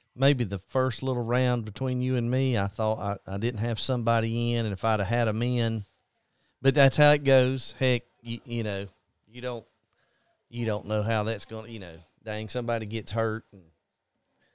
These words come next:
that, that kind of makes it fun, though. You're trying to squirm, think, "Who do I need to put in? Who do I need to go try to find?" You know,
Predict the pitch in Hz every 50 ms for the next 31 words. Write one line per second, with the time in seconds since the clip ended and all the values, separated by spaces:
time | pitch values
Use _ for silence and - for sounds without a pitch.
0 | _ _ _ _ _ _ _ _ _ _ _ _ _ _ _ - - 110 120 -
1 | 120 123 123 85 - - 139 127 120 120 113 110 120 120 123 117 - - 90 87
2 | - 127 120 120 110 104 101 98 98 104 107 104 101 - - 117 117 110 101 -
3 | - - 123 117 113 110 101 107 107 104 95 117 131 139 127 123 127 131 131 120
4 | 98 90 - 135 131 127 123 113 92 87 95 131 143 135 131 131 131 131 127 117
5 | 113 120 127 123 - 131 127 120 107 - - 117 120 107 90 80 76 - - _
6 | _ _ _ _ _ _ _ _ _ _ _ _ _ _ _ _ _ _ _ _
7 | - 104 107 104 95 92 90 90 92